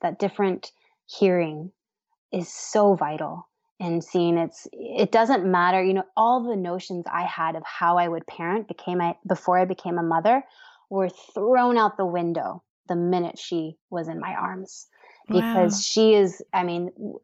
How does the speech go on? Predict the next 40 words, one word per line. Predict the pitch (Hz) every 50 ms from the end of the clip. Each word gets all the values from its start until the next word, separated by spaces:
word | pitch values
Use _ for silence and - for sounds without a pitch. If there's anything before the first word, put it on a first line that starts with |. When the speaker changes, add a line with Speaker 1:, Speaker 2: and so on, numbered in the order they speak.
| _ _ - - - - -
Speaker 1:
I | - 214 226 226 220
have | 220 202 208
been | - 196 185
humbled. | 185 - - 202 196 202 196 190 185
I, | 196 202 202 196 - - - - - - -
I've | 214 214
always | 220 226 240 247 240 202
heard, | - - 190 202 202 214 220 220 - -
I | 202
always | 208 233 233 226 -
heard | - - 214 208 208 202
the | 208 196
term | - - - 202 196 202 202 202 196 -
of | - 185 180
being | - 190 190 185 185
brought | - 190 185 - - -
down | 202 185 190 185
to | - - 196
your | 190 180
knees | 180 180 175 175 185 196 -
and | 180 185 180
being | 180 180 180
humbled. | - - 185 180 185 190 214 240 262 262 - _ _ _ - - - - - - - - -
And | 202 196 196
I | 185 180 180 185 - - _ _ _ -
never | 208 190 196 196 208 220 285 285
found | - - - 196 185 196 196 202 202
that | 190 180 165 151 -
in | 196 175 170
my | 170 170 165
spiritual | - - - 190 180 180 - - 185 170
practice | - - 170 - - - 170 160 - -
or | 175
my | 165 165 165
yoga | 160 170 170 - 180
practice, | 165 - - 165 - - 170 165 -
but | - 160 - -
becoming | 165 156 - - 202 202 208 202 196
a | 180
mother, | 170 170 165 165 170 208 247 277 277